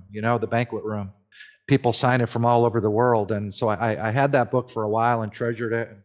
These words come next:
I, I, I really, I took it to meetings with me every, everywhere I went,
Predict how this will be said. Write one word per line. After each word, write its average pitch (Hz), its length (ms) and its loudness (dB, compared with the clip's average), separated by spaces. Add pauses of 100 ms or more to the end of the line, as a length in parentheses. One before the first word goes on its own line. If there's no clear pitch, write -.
(540)
I, 113 180 -2
I, 113 180 0
I 110 220 -4 (180)
really, 123 420 0 (240)
I 101 40 -10
took - 200 -4
it 131 100 -4
to - 80 -10
meetings 120 300 -4
with 123 160 -6
me 123 200 -2
every, 117 320 -2
everywhere 120 400 0
I 120 60 4
went, 113 280 -4